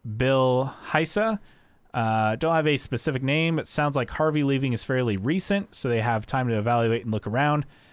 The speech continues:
I'll go off the board with someone from F two or Super Formula." Uh, Jensen E V, "See if you can get a rise from Deep Throat." <laughs> Rep-, precipitated the Harvey split. Was Andretti throwing his weight around? Yeah, Deep Throat told me earlier that,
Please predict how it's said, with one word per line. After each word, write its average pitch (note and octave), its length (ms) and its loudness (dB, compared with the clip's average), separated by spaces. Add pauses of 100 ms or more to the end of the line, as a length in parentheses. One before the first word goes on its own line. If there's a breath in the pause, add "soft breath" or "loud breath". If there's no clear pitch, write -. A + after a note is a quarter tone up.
(180 soft breath)
I'll C3 120 0
go D3+ 80 4
off D3 140 2
the C#3 80 -2
board C3+ 480 2
with C3 160 -4
someone B2+ 240 0
from A#2+ 220 -4
F B2 160 -2
two A#2+ 260 -2
or G#2 80 0
Super A2+ 320 -4
Formula." F#3 580 0 (760 soft breath)
Uh, G#2 180 -6
Jensen A#2+ 400 -2
E G#2+ 80 2
V, C#3 320 0
"See - 200 -2
if D#3 100 -2
you E3 100 0
can D3+ 140 0
get B2+ 160 2
a A#2 40 2
rise B2 440 2
from A2+ 140 -2
Deep B2+ 200 -2
Throat." B2+ 260 0 (120)
<laughs> C#3 100 -2
Rep-, C3+ 220 0 (320)
precipitated B2+ 640 -2
the A2 80 0
Harvey A#2+ 260 0
split. D3+ 420 0 (320 soft breath)
Was - 100 -10
Andretti A#2+ 440 0
throwing A#2+ 260 -2
his G2+ 140 -2
weight B2 220 0
around? D#3 340 2
Yeah, D#3+ 160 2
Deep D#3 340 -2
Throat B2+ 360 2 (400 soft breath)
told F#3 260 2
me C#3+ 420 2 (540 soft breath)
earlier D#3+ 480 4
that, B2 200 0